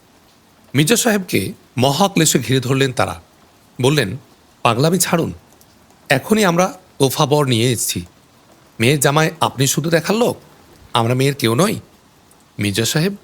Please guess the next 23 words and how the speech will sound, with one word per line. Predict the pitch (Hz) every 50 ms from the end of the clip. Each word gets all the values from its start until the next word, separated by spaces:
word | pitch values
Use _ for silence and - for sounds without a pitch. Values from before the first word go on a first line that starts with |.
| _ _ _ - -
হিমশিম | - 160 170 - - 175 151
খেয়ে | 120 - - 101 92
গেলেন। | 101 92 92 87 87 _ _ _ _ _ _ _ _ _ _ _ _ _
কি | - 240
করবেন | 254 254 254 254 214 220 208 180
ভাবতে | 127 135 123 - -
লাগলেন। | 107 98 92 90 92 90 87 - _ _ _ _ _ _ _ _ _ _ _ _ -
তবু | 127 131 170
হয়তো | 165 202 196 190 202
সামাল | - - - 151 156 156
দিতে | 151 156 - -
পারতেন | - 110 101 - - 143 139 127
তিনি, | - 101 90 95 156 - _ _ _ _ _ _ _ -
কিন্তু | 190 190 175 - 104 98 - - _ _ _ _ _ _ -
গোদের | 110 98 104 113 185 208
উপর | 226 - 220 185
বিস্ফোরা | 147 147 - - - - 151
পয়দা | 143 - 117 107 120 127
করলে | - 110 98 92 95 101 - - _ -
আবু | - 113 127
সালেহের | 127 - 139 117 120 143 151 151 - -
এক | 139 127 - - -
আত্মীয়, | 165 - - - 101 90